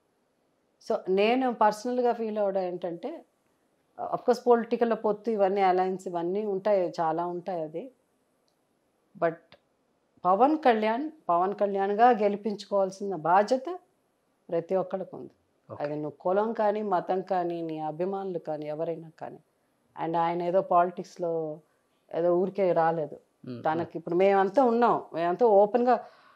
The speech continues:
Speaker 1: మాట్లాడట్లేదు. ఎందుకంటే వద్దులే, ఎందుకులే మనకి ఒక మహిళగా మనకి ఒక మెంటార్. ఇప్పుడు అది రాజశేఖర్ రెడ్డి గారు ఉండుంటే నేను ఎక్కడ ఉండేదానో నాకే తెలియదు.
Speaker 2: మినిస్టరే ఉండేవాళ్ళు.
Speaker 1: I would have been something.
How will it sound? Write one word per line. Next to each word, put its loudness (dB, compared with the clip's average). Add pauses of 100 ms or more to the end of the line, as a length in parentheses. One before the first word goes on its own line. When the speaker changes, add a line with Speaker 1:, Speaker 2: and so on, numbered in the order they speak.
(360)
Speaker 1:
మాట్లాడట్లేదు. 6 (1080)
ఎందుకంటే 2 (240)
వద్దులే, 4
ఎందుకులే 0
మనకి -2
ఒక 2
మహిళగా 0
మనకి -4
ఒక -2
మెంటార్. 0
ఇప్పుడు -10
అది -2
రాజశేఖర్ -2
రెడ్డి -2
గారు -2
ఉండుంటే -4
నేను -6 (1200)
ఎక్కడ -4
ఉండేదానో 0
నాకే -2
తెలియదు. -8
Speaker 2:
మినిస్టరే -4
ఉండేవాళ్ళు. -8
Speaker 1:
I 0
would 0
have -6
been 0
something. -4